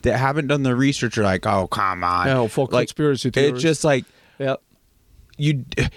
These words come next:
Speaker 1: you don't know what you don't know. Like, you can look up in there and you can see the one that's dissipating often in the same sky to one that's lingering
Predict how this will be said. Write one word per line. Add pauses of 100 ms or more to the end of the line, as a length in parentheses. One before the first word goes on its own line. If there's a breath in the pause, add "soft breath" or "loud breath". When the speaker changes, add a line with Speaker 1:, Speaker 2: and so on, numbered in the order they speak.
Speaker 1:
you
don't
know
what
you
don't
know.
Like, (420)
you
can
look
up
in
there
and
you
can
see
the
one
that's
dissipating (480 loud breath)
often (640 soft breath)
in
the
same
sky
to
one
that's
lingering